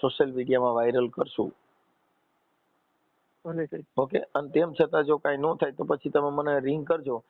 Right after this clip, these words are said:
Speaker 1: અને કાગળની રજૂઆત હોય ને એના તમામ કાગળો લઈ લેજો. એટલે તમારે કદાચ એવું લાગે તો નામદાર
Speaker 2: એક કામ કરું સાહેબ, અત્યારે મારી પાસે મેં પોલીસ કમિશનરમાં રજૂઆત કરી ને ઈ કાગળનો ફોટો તમને મોકલું છું.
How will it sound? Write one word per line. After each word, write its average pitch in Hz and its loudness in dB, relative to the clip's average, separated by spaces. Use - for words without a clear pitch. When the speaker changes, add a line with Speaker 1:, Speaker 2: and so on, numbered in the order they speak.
Speaker 1:
અને 170 2
કાગળની 160 0
રજૂઆત 165 2
હોય 175 -4
ને 175 -6
એના 160 0
તમામ 151 -4
કાગળો 135 -2
લઈ 147 0
લેજો. 135 0
એટલે 165 0
તમારે 151 0
કદાચ 147 0
એવું 147 2
લાગે 143 0
તો 147 -2
નામદાર 135 2
Speaker 2:
એક - 2
કામ 240 4
કરું 247 4
સાહેબ, 226 2
અત્યારે 247 4
મારી 240 4
પાસે 240 4
મેં 220 4
પોલીસ 233 4
કમિશનરમાં 240 4
રજૂઆત 226 4
કરી 240 4
ને 214 4
ઈ 220 4
કાગળનો 220 4
ફોટો 214 4
તમને 208 4
મોકલું 202 4
છું. 185 2